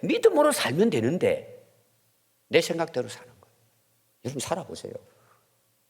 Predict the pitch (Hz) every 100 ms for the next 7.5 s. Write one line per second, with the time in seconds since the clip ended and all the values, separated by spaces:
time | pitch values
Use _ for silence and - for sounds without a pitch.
0 | _ _ _ - - _ _ _ - 101
1 | - - 156 131 - - - - - -
2 | _ _ _ _ _ _ - 101 104 113
3 | - - 98 - 95 - - - _ _
4 | _ _ _ _ _ _ _ _ _ _
5 | - 107 95 82 - - 85 78 - -
6 | - 139 135 196 175 160 151 123 104 131
7 | 123 98 123 131 202